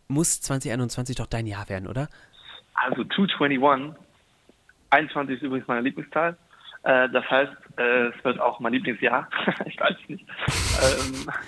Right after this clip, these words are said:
Speaker 1: Hoffentlich.
Speaker 2: aber ey, wer weiß. Ähm, aber es kommt meine erste, mein erstes Projekt raus, mein erstes gebündeltes Projekt,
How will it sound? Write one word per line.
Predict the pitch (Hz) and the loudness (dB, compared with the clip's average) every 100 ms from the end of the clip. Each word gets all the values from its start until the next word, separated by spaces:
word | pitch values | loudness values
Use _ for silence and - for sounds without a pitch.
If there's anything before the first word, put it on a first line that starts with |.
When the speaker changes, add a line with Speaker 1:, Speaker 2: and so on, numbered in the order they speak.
| - | -2
Speaker 1:
Hoffentlich. | 151 208 220 165 147 | 2 4 4 6 8
Speaker 2:
aber | 143 143 135 135 | 6 6 2 4
ey, | 131 110 - | 2 0 -2
wer | 113 | 2
weiß. | 123 131 - - - - - | 4 4 0 -16 -16 -16 0
Ähm, | - 127 123 127 | 4 4 4 4
aber | 127 147 160 165 - _ _ | 4 6 4 2 -6 _ _
es | 143 - | -12 -2
kommt | 156 147 | -2 0
meine | 131 123 | 0 2
erste, | 151 156 - 147 147 - _ - | 4 2 2 0 0 -8 _ -8
mein | 127 | -2
erstes | 139 - - | -2 -2 2
Projekt | 135 139 139 | 4 4 4
raus, | 143 139 - _ - - _ | 0 0 -4 _ -20 -20 _
mein | 147 113 113 113 113 127 | 0 2 2 -2 -6 -2
erstes | 120 - | -2 -2
gebündeltes | 127 127 135 120 - | -4 -2 -2 -4 -2
Projekt, | 139 135 131 | 2 2 0